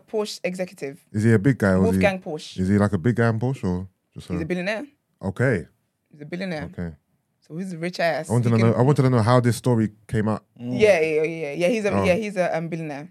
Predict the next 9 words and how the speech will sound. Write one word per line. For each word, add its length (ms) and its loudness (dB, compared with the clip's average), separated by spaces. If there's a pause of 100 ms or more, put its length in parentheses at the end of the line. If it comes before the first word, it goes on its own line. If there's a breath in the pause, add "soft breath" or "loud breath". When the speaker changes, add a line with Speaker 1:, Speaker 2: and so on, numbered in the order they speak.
(100)
Speaker 2:
Okay. 260 -8 (760)
Speaker 3:
Quick 140 -14
question. 360 -10 (280)
So 300 -10 (420)
he's 140 -6
a 40 -4
billionaire, 480 -6
right? 100 -8
Speaker 2:
Mm. 180 -2